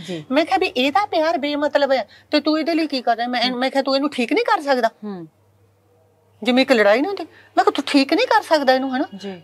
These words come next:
Speaker 2: ਮੈਨੂੰ ਪਤਾ ਤੂੰ ਠੀਕ ਕਰ ਸਕਦਾ, ਤੂੰ ਧਿਆਨ ਕਿਉਂ ਨਹੀਂ ਦਿੰਦਾ?" ਐਂ ਕਹਿ ਕੇ ਮਤਲਬ ਜੋ makeup ਦਾ ਵੀ ਖਿਆਲ ਹੁੰਦਾ, ਹਨਾ?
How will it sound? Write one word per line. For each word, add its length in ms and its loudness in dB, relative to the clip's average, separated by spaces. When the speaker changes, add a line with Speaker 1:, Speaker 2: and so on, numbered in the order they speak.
Speaker 2:
ਮੈਨੂੰ 220 4
ਪਤਾ 200 4
ਤੂੰ 160 0
ਠੀਕ 180 -2
ਕਰ 140 4
ਸਕਦਾ, 280 2
ਤੂੰ 140 -4
ਧਿਆਨ 280 2
ਕਿਉਂ 140 2
ਨਹੀਂ 120 2
ਦਿੰਦਾ?" 240 0
ਐਂ 220 4
ਕਹਿ 200 4
ਕੇ 220 0
ਮਤਲਬ 340 -2
ਜੋ 340 4
makeup 500 2
ਦਾ 120 4
ਵੀ 100 0
ਖਿਆਲ 300 2
ਹੁੰਦਾ, 240 0
ਹਨਾ? 100 0